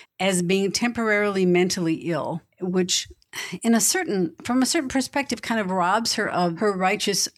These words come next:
agency here. You know, self-defense is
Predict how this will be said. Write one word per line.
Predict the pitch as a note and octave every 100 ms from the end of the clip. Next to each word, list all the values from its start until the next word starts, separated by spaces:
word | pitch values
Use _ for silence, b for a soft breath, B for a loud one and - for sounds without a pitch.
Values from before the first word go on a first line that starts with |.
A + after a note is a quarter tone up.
| _ G#3
agency | A#3+ A3+ F3+ - D#3+ E3
here. | - D#3 - -
You | F#3
know, | F3 E3 E3+ - _
self-defense | - - D4+ D4+ A#3+ - C4+ A3 G3+ - -
is | F3+ F3+ F3